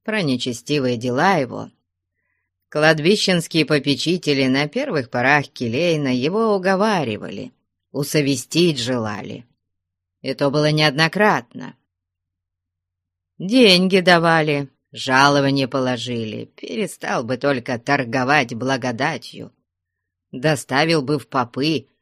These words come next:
людей достойных по выбору общества. А он и деньги возьмёт, и беспутных попов наставит.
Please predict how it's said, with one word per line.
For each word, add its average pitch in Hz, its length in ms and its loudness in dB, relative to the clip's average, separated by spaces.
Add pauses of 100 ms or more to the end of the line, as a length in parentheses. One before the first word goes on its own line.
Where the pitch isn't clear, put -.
(100)
людей 143 440 2
достойных 151 800 2
по 123 140 -2
выбору 135 380 0
общества. 127 880 -2 (1160)
А 254 540 -2
он 151 120 0
и 135 100 0
деньги 165 380 2
возьмёт, 139 600 0 (220)
и 320 180 -6
беспутных 160 680 -2
попов 120 400 -2
наставит. 110 720 -8